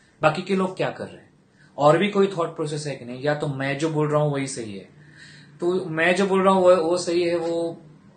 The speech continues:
हर एक फील्ड में ऐसा नहीं होता है। Everybody has to see what the other people are doing, किस तरह से हो रहा है, और फिर अपनी कल्पना बनाना। तो सीखा, देखा और परखा,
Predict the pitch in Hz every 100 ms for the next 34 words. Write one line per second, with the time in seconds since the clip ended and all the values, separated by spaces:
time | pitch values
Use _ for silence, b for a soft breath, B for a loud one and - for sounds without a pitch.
0 | - - 180 226 226 - 170 147 151 156
1 | 139 135 156 147 156 101 95 - b b
2 | b - 160 190 190 190 185 175 - 156
3 | 147 147 143 151 143 131 160 160 147 135
4 | 127 117 113 110 110 110 - B B B
5 | - 170 - 151 170 196 160 127 110 101
6 | 98 98 - 175 - 226 226 165 185 196
7 | - 151 143 139 127 110 101 92 - B
8 | B B B - - 175 180 180 - 208
9 | 233 135 151 151 165 120 - - - _
10 | _ - _ _ _ - 156 156 175 175
11 | - 139 110